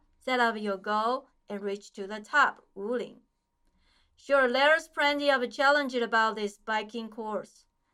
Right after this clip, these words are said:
However, as you say, those challenges are kind of attracting point.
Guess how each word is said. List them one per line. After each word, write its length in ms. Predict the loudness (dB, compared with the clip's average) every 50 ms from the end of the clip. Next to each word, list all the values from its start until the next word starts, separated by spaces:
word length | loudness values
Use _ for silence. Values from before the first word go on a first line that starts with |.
| _ _
However, 600 | -4 -4 -4 -2 -2 -2 0 0 2 2 2 2
as 240 | 2 0 -4 -8
you 120 | -10 -10 -10
say, 420 | -10 _ -8 -8 -8 -8 -10 -14 -18 _ _ _ _ _ _ _ -2
those 380 | 2 4 4 4 4 0 -6 -12
challenges 920 | -6 -2 -2 0 0 0 -2 -4 -6 -6 -6 -6 -6 -6 -10 -12 _ _ _ _ _ _ -8
are 120 | -6 -6
kind 360 | -4 -2 0 0 2 2 2
of 140 | 0 0 -2
attracting 720 | -4 -6 -8 -6 -4 -2 -2 -2 -4 -8 -10 -8 -8 -8 -8
point. 360 | -8 -6 -4 -4 -4 -6